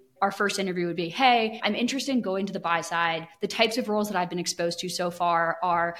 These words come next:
mega fund cap. I've actually been working closely with this V C firm, and I've been exposed to this long short hedge fund. I'm honestly not sure which one I think is gonna be the best fit. So I'm interested in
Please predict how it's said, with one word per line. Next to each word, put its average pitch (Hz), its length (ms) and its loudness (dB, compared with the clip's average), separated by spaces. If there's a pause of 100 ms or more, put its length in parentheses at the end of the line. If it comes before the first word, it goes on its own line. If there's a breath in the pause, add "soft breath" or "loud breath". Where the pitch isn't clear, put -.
mega 220 240 2
fund 202 280 -4
cap. 254 300 4
I've 208 100 -2
actually 180 440 -2 (240 loud breath)
been 196 360 -2
working 190 360 -4
closely 185 420 -2
with 170 160 -4
this 165 140 -8
V 180 160 -8
C 294 240 4
firm, 240 420 0
and 185 400 2
I've 180 140 -2
been 190 100 -4
exposed 180 520 -2
to 185 60 -8
this 175 240 -2
long 190 220 2
short 170 220 -6
hedge 175 260 -4
fund. 170 320 0 (320 loud breath)
I'm 220 100 2
honestly 226 600 2 (120)
not 185 280 4
sure 180 340 -2
which 175 200 -4
one 185 80 -4
I 175 40 -4
think 175 140 -10
is 170 80 -12
gonna 180 140 -6
be 160 60 -8
the 165 80 -6
best - 280 -8
fit. 226 220 2
So 214 80 0
I'm 208 80 0
interested 196 480 -2
in 180 100 -4